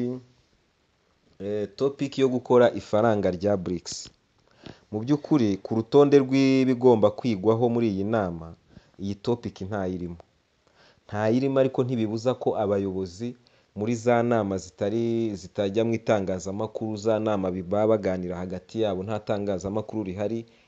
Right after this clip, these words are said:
biravugwa ko iki kintu abayobozi bakuru bakiganiriyeho. Ni topic ikomeye, ni ikintu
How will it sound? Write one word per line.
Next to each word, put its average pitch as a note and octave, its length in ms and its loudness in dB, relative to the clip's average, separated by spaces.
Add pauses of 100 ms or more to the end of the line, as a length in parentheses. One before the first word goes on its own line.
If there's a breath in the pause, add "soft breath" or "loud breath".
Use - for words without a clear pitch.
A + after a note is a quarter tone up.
biravugwa G2+ 460 -4
ko - 260 -4
iki F2+ 240 -14
kintu F#2+ 480 -10 (320 soft breath)
abayobozi G2 640 -4
bakuru A2+ 540 -6 (320 soft breath)
bakiganiriyeho. F#2+ 1200 -4 (480)
Ni F#2+ 100 -10
topic B2 480 -4
ikomeye, A2 640 -2 (320 soft breath)
ni G2+ 100 -6
ikintu G2+ 540 -8